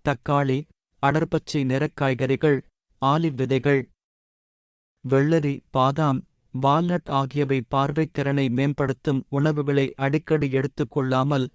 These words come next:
ஒரு மண்டலம் என நாற்பத்தெட்டு நாள் கணக்கில் கேரட்டை ஏதாவது ஒரு வகையில் தினமும் சாப்பிட்டு வரலாம். அதேபோல பொன்னாங்கண்ணி கீரையை கூட்டு, பொரியல், துவையல் என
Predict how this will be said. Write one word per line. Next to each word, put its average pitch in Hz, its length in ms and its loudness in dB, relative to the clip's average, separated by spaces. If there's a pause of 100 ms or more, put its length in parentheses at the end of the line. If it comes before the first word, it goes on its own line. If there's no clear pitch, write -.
(440)
ஒரு 147 220 4
மண்டலம் 143 460 0
என 135 400 0
நாற்பத்தெட்டு 151 960 -2
நாள் 139 320 0
கணக்கில் 139 580 -4
கேரட்டை 143 500 -2
ஏதாவது 135 640 0
ஒரு 131 180 -2
வகையில் 131 520 -2
தினமும் 147 420 0
சாப்பிட்டு 143 560 -4
வரலாம். 131 460 2 (380)
அதேபோல 147 640 0 (140)
பொன்னாங்கண்ணி 151 640 0 (140)
கீரையை 139 420 0
கூட்டு, 139 520 0 (420)
பொரியல், 143 440 2 (440)
துவையல் 147 420 0
என 139 320 -2